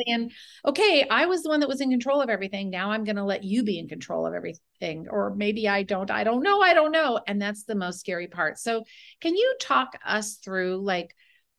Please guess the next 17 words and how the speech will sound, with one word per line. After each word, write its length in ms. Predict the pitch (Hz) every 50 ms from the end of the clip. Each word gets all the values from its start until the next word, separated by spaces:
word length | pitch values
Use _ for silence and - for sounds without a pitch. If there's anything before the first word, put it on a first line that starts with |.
| _ _
what, 440 | - 185 185 196 220 269 269 - -
what 160 | 208 262 311
are 60 | 359
the 80 | 349 302
pitfalls? 560 | 277 - 247 - - - 226 226 226 214 202
What 100 | 208 226
do 80 | 269 285
we 100 | 294 285
need 120 | 277 269
to 100 | 240 220
know, 320 | 190 185 180 190 196 202
not 300 | 202 190 185 196 - -
know, 320 | 196 196 196 196 196 196 196
ten 280 | 196 196 - 240 247
ninety-nine, 520 | 247 247 240 226 220 202 185 180 180 180 185
W 280 | 185 190 196 208 208
two, 320 | 208 - - 190 180 -